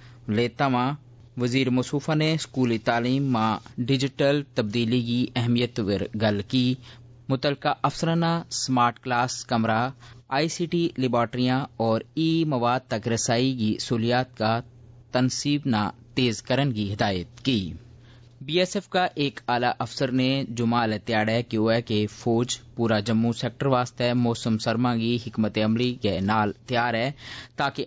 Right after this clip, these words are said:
आने वाला महीना में धुंध का हालात को फायदो चा गए पाकिस्तान मां मुकीम दहशतगर्दा की तरफों सरहद गए इस पासे किसी तरह की दरअंदाजी की कोशिश को मुकाबलो किया जा सके।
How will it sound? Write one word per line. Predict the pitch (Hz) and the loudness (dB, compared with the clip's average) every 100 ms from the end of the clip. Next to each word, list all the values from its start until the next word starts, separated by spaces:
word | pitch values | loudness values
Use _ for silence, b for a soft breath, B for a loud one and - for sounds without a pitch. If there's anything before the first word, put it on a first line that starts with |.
| - | -2
आने | 143 147 | 0 0
वाला | 160 156 | 0 0
महीना | 147 127 131 131 | 0 2 2 2
में | 135 135 | 0 0
धुंध | 123 120 | 0 0
का | 113 101 | 2 0
हालात | 104 104 113 - - - B B B B B - - | 0 0 0 -2 -16 -20 B B B B B -20 -8
को | 123 113 | -2 -2
फायदो | - 117 107 107 | 0 0 0 -2
चा | - 127 | 0 0
गए | 123 120 123 | 0 -2 -2
पाकिस्तान | 123 120 131 - 131 131 135 | -2 -2 -6 -2 0 0 0
मां | 107 107 | 2 2
मुकीम | 110 - 120 120 | 0 2 0 2
दहशतगर्दा | 107 95 104 - 117 107 123 127 135 | 2 0 -6 -2 -2 2 2 0 -2
की | 107 104 | -6 0
तरफों | - 117 - 113 120 - | 0 0 0 0 0 -4
सरहद | - 123 135 127 | -2 0 2 0
गए | 117 104 - | 0 0 -2
इस | 123 | -4
पासे | - 113 - 113 | -2 -2 0 -2
किसी | 110 123 - | -2 -4 -2
तरह | 110 127 131 | -2 0 0
की | 113 | 0
दरअंदाजी | 101 110 107 110 110 123 | -2 0 2 2 -2 -2
की | 107 95 | -6 -2
कोशिश | 110 107 123 | -2 0 -2
को | - - 98 104 | -6 -8 -2 0
मुकाबलो | 101 113 107 113 135 | 0 -2 -2 -2 -4
किया | 95 92 | -4 -2
जा | 95 95 | 0 0
सके। | - 113 107 | -2 -2 0